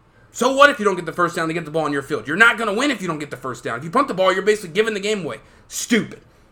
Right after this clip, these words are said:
Millions of dollars. Millions of dollars to make these decisions. Mike Vrabel. Not gonna talk about last week's game, but this is the only time we'll talk about it. Mike Vrabel.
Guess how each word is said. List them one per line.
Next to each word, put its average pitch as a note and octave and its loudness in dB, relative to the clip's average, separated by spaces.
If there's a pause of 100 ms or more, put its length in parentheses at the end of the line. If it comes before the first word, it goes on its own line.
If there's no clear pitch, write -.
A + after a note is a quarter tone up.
Millions A3+ 4
of F3+ -8
dollars. B2+ -8
Millions D4+ 4
of B3+ -2
dollars G3 2
to E3 -4
make E3 -4
these E3 -8
decisions. C#3+ -10 (720)
Mike G3 2
Vrabel. F#3+ 4 (440)
Not E3+ 0
gonna C4+ -2
talk C#4+ 10
about B3+ 6
last F3+ 2
week's D#3 -8
game, E3 -2
but C#3 -12
this G3 -4
is F#3+ -6
the G3+ 0
only G#3 0
time G#3 -2
we'll F#3+ -6
talk F3 -2
about C3+ -6
it. A2 -10
Mike G#3+ 2
Vrabel. G#3 4